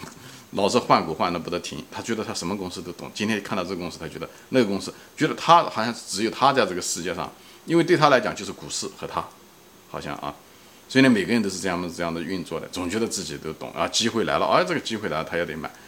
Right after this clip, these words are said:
短期的操作啊，等等这些东西，没有那个能力圈还去买，这都是自大的一种表现。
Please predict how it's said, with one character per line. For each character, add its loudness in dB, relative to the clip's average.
短 2
期 2
的 -2
操 0
作 -8
啊， -8
等 2
等 -2
这 -8
些 -6
东 -6
西， -8
没 2
有 6
那 2
个 2
能 -2
力 -2
圈 -2
还 -6
去 -6
买， -6
这 -4
都 4
是 -4
自 -2
大 -2
的 -8
一 -6
种 -10
表 -8
现。 -6